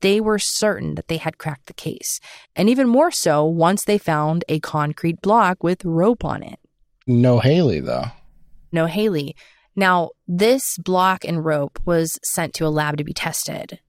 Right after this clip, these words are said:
Speaker 1: However, it was determined that it was not from this time frame, so maybe the rope was deteriorated.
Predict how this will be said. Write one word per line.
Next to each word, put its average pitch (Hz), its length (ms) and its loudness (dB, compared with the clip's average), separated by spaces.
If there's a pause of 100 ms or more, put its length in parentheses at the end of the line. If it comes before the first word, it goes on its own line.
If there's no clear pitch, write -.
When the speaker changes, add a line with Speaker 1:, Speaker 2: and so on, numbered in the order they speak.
(240)
Speaker 1:
However, 160 520 0
it 151 80 0
was 165 140 -4
determined 165 520 -2
that 160 160 0
it 156 140 -4
was 165 460 0
not 156 580 -2
from 160 380 -2
this 151 240 -4
time 160 400 -2
frame, - 320 -8
so 147 360 -4 (380)
maybe 160 260 0
the 156 140 -2
rope 156 500 -2
was 147 400 -2
deteriorated. 170 1120 0